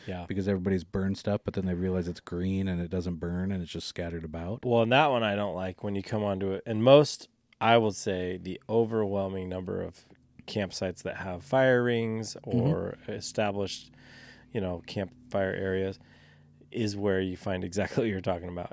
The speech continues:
Speaker 1: You know, nails from wood that pe-, people brought, like, wood with nails in it, or
Speaker 2: Yeah.
Speaker 1: beer cans, or all kinds of things that just shouldn't be burned.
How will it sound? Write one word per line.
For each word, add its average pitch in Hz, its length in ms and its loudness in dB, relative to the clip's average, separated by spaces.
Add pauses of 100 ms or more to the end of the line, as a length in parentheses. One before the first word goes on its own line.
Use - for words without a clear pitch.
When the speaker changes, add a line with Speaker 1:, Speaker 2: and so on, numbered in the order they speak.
Speaker 1:
You 107 100 -4
know, 92 140 -6
nails 110 800 -2
from 92 340 -4
wood 110 540 4 (260)
that 101 280 -6
pe-, 113 260 -10
people 107 240 -2
brought, 98 300 2
like, 92 180 -4
wood 98 180 0
with 95 160 -8
nails 98 320 -2
in 95 80 -2
it, 95 220 -6
or 98 140 -4
Speaker 2:
Yeah. 104 160 4
Speaker 1:
beer 107 160 2
cans, 95 540 -4
or 92 340 -6 (100)
all 117 180 2
kinds 110 320 -4
of 101 100 -6
things 95 280 -6
that - 180 -10
just - 320 -6 (140)
shouldn't 139 300 4
be 104 100 0
burned. 98 640 -2